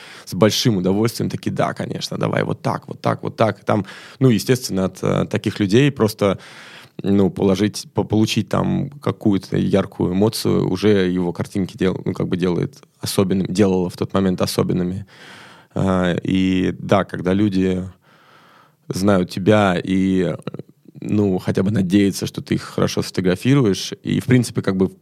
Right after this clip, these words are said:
просто знают тебя как человека, а, это дает тебе возможность, эм, получить, э, кадр, который,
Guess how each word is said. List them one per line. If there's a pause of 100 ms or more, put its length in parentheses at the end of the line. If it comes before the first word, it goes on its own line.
(400)
просто
знают
тебя (120)
как
человека, (380)
а,
это
дает
тебе
возможность,
эм, (1200)
получить,
э,
кадр,
который,